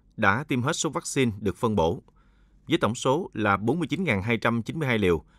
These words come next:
đạt tỷ lệ một trăm phần trăm. Có ba đơn vị đã tiêm hết số vaccine: Trung tâm Kiểm soát Bệnh tật C D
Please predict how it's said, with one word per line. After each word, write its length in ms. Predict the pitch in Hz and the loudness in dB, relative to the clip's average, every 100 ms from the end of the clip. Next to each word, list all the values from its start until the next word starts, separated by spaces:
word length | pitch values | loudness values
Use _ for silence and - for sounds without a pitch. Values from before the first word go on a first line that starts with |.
| _ | _
đạt 200 | 110 110 | -4 -2
tỷ 120 | 113 139 | 0 2
lệ 200 | 101 98 | 2 2
một 260 | 95 - | -2 0
trăm 140 | 117 107 | -2 0
phần 160 | 87 | 0
trăm. 220 | 107 104 - _ _ _ _ _ _ _ _ - | 2 2 0 _ _ _ _ _ _ _ _ -2
Có 120 | 170 | 2
ba 100 | 160 | 4
đơn 160 | 147 127 | 2 2
vị 280 | 101 107 - | 2 2 0
đã 280 | 107 107 151 | 0 2 0
tiêm 220 | 147 131 | -4 -2
hết 100 | 160 | -2
số 240 | - 156 | -2 -4
vaccine: 380 | 151 165 147 127 - _ _ _ _ _ _ - | -4 -2 0 0 -2 _ _ _ _ _ _ -4
Trung 180 | 147 135 | -2 0
tâm 220 | 135 123 | 0 0
Kiểm 220 | - 101 | -2 -2
soát 260 | - 175 - | -2 -4 -2
Bệnh 140 | 98 | 0
tật 120 | 98 | 0
C 120 | - | -2
D 100 | - | -2